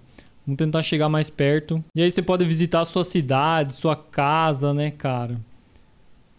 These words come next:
Ver como é que tá no jogo. O jogo utiliza os, os mapas do Bing, né? Que é como se fosse o Google Maps. Aí o Cristo Redentor, meu. Tá aí. Bonito, né?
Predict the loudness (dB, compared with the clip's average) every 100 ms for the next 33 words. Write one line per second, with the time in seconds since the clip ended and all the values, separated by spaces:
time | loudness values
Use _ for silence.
0 | _ -4 -2 0 -2 0 0 2 0 0
1 | 0 2 2 0 -2 0 0 2 4 4
2 | 2 0 0 2 2 0 -2 -6 -4 -2
3 | -2 -2 0 0 0 0 0 -2 2 2
4 | 4 2 0 -2 -2 -2 -2 -2 -4 -2
5 | 0 0 0 0 0 0 -2 -4 -8 -18
6 | -20 -20 -20 -20 _ -20 -20 -20 _ -20
7 | -20 -20 -20 -20 -4 2 4 4 0 2
8 | 2 4 2 2 4 4 4 2 -2 -6
9 | -8 -4 -2 0 0 -4 -10 -20 -20 -20
10 | -20 -20 -20 -20 -20 -20 -20 -20 -20 -20
11 | -20 _ -20 -20 _ _ -20 -20 -20 -20
12 | -20 -20 -20 _ -20 _ -6 -2 -2 -2
13 | -2 -2 -2